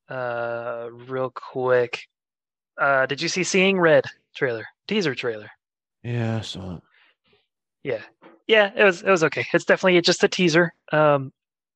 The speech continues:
Speaker 1: I
Speaker 2: I
Speaker 1: can
Speaker 2: hate when
Speaker 1: see
Speaker 2: peop-, I, Pixar does this so many freaking
Speaker 1: <laughs>
Speaker 2: times. They're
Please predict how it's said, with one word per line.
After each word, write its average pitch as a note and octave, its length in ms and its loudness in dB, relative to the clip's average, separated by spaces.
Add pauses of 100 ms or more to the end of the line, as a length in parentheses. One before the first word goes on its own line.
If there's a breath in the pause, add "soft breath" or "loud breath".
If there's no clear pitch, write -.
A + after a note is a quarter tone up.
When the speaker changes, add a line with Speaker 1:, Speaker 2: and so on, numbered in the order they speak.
Speaker 1:
I D3 60 -6
Speaker 2:
I D3 40 -10
Speaker 1:
can D3 140 -6
Speaker 2:
hate C#3 140 -6
when - 100 -4
Speaker 1:
see E3+ 180 2
Speaker 2:
peop-, E3 160 0 (320 loud breath)
I, - 40 -2
Pixar A3 180 -2
does E3 140 -2
this A2 120 -6
so - 260 -6
many C#3 200 -8 (200)
freaking E3 300 -2
Speaker 1:
<laughs> - 20 2
Speaker 2:
times. G3 460 0 (460)
They're C4+ 80 -4